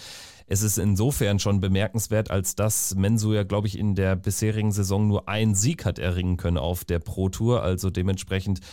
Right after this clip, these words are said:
endlich mal ein Bordfinale. Und trotzdem ist das natürlich weiterhin desaströs, ne, was wir da bei den Österreichern sehen. Also Roby immerhin in Runde zwei, Rusty geht in Runde eins gegen Menzo raus. Also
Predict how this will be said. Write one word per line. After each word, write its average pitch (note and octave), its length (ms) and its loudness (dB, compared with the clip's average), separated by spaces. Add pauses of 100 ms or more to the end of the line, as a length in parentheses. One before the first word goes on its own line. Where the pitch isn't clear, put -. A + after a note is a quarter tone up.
(180)
endlich A#2+ 420 0
mal G2+ 240 2
ein F#2+ 180 0
Bordfinale. F2+ 800 0 (200)
Und - 160 -4
trotzdem - 520 -2
ist - 220 -2
das - 160 -4
natürlich F#2+ 440 -2
weiterhin F#2 400 2
desaströs, F#2 720 0
ne, F2 240 0
was F2+ 200 -4
wir E2 120 0
da E2 120 0
bei E2+ 120 0
den E2 160 -4
Österreichern F2 580 -2
sehen. E2+ 300 -2
Also E2+ 320 -2
Roby G#2 420 -2
immerhin F#2+ 400 2
in F2+ 140 0
Runde F2+ 240 0
zwei, F#2+ 360 0
Rusty G2 420 0
geht F#2+ 180 -2
in G2 100 0
Runde F2+ 260 2
eins G#2 280 0
gegen F2+ 180 0
Menzo F#2+ 280 2
raus. E2+ 400 -2 (300)
Also G2+ 340 0